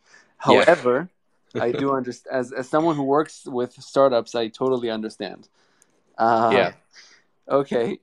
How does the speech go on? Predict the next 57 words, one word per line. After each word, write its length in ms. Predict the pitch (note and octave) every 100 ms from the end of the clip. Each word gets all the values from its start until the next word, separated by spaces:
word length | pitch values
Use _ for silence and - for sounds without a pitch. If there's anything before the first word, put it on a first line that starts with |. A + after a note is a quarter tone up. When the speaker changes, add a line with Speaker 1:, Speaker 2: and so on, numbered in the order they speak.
| -
Speaker 2:
and 260 | C3 B2+ -
this 240 | B2+ D3
is, 80 | D#3+
like, 180 | C3 A2
Speaker 1:
I, 80 | C#3+
I, 20 |
Speaker 2:
twenty 220 | C3 B2+ -
Speaker 1:
I 80 |
Speaker 2:
this 60 | D3
Speaker 1:
also 220 | F3 C#3
Speaker 2:
is 60 | -
Speaker 1:
think 160 | F#3+ E3+
it 100 | C#3+ D3
was 180 | C#3 C#3
because 260 | C3+ C#3
they 120 | D3 C3+
knew 200 | A#2 A#2+
my 200 | A#2+ B2
entrepreneurial 600 | - A#2+ A2+ A2+ A#2 G#2+
background 400 | F#2+ - A2+ A#2
quite 240 | G#2 -
well. 240 | G#2+ G#2 B2+
And, 80 |
Speaker 2:
Yeah. 200 | F3+ C3 G2+
Speaker 1:
like, 80 | - _ -
obviously, 340 | A2 A2+ B2+
when 160 | A#2 A2+
you're 160 | A2+
a 40 | G#2
founder, 440 | - F#2 G2+ A2+
you 140 | A2+ G2+
do 340 | A2+ A2 G#2+
a 100 | G#2
lot 260 | G2 F#2+ F#2+
of 80 | A2
things 320 | - A2+ A2+
up 140 | G#2
until 180 | G2 G#2+
the 100 | G2
point 280 | - F#2+ F#2+
where 100 | G2
you 80 | F2+
have 220 | G2+ -
capital 420 | F2+ - G2+ G#2+
to 120 | - -
kinda, 200 | G2 F#2
like, 360 | F2+ F2+ _ -
build 280 | G2+ G2
your 140 | F#2 F#2
team 420 | - F#2 G2+ G#2
or, 80 | F2+
like, 160 | F2+
go, 340 | F#2+ F#2 F#2 G2 _ _ _ _ _ _
you 80 | -
know, 100 | F2+
go 340 | F2+ G2+ G2 F#2
put 180 | - G#2